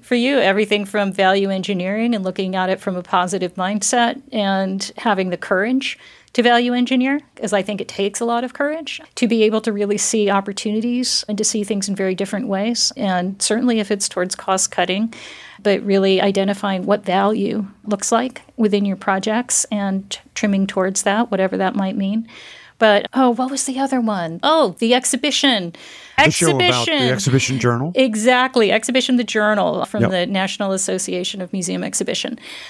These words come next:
Speaker 1: What a very important and brilliant publication that is. And towards what Abby was talking about,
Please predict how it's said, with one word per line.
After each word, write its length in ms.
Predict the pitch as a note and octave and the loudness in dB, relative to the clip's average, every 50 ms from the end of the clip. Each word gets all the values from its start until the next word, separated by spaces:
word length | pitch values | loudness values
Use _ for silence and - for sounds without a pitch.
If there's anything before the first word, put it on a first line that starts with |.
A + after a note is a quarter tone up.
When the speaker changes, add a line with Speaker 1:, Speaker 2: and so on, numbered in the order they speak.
| - - | -16 -10
Speaker 1:
What 380 | - - G#3 G#3 G#3+ G#3+ A3+ A3 | -4 -2 2 2 4 4 4 2
a 80 | G#3+ | 0
very 440 | F#3+ - - G3 G3 F#3+ F#3+ F#3 F#3 | -2 0 2 2 4 4 4 2 2
important 680 | G3+ F#3 F#3+ - - - G3+ F#3 F3+ F#3+ F#3+ F#3 - - | -2 -4 -6 -6 -2 0 0 2 2 0 0 -2 -2 -2
and 140 | G#3+ G3 F#3+ | -2 -2 0
brilliant 360 | G3 F#3+ F#3 F3+ F3+ F3+ G3 | 0 0 0 0 -2 -4 -6
publication 840 | - - G3+ F#3 F3+ - - F3+ F#3 - - F#3+ F3+ - - - - - | -2 -2 -2 -2 -2 -4 -4 -4 -2 -2 -2 -2 -2 -4 -4 -6 -8 -8
that 260 | - F#3 F#3+ F#3+ F#3 F3+ | -4 -2 0 0 0 0
is. 320 | F3+ E3+ - - F#3+ - | 0 0 0 -2 -2 -2
And 240 | - G#3 G3 F#3+ F#3 | -2 -2 -4 -4 -6
towards 300 | - - G3 G3 F#3+ - | -4 -2 -2 -2 -2 0
what 140 | G3 F#3 F#3 | 0 2 2
Abby 240 | F3+ F3+ F3+ F#3 F3 | 2 2 2 0 -2
was 160 | F#3 - - | -2 -4 -4
talking 400 | - - A#3+ B3+ B3 - A#3 G3+ | 2 2 2 2 2 0 -6 -6
about, 640 | F#3+ F#3+ F#3+ F3 F3 E3+ E3+ E3+ - - - - - | -2 0 0 2 2 2 2 0 -2 -6 -6 -6 -6